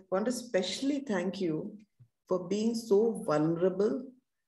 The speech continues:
and sharing so openly your entire journey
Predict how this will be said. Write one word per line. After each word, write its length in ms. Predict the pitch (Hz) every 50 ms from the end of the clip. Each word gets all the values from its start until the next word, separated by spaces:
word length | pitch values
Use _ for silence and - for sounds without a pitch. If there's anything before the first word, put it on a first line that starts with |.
| _ 170
and 160 | 175 190 185
sharing 460 | - - 196 175 185 196 208 226 220
so 280 | 220 - 202 196 - -
openly 680 | 170 165 165 165 - 214 208 208 208 196 208 208 208 202
your 240 | 185 180 180 175 - 180
entire 580 | 170 160 156 - _ 175 156 170 175 185 190
journey 640 | 180 160 - - 156 147 147 151 151 143 - -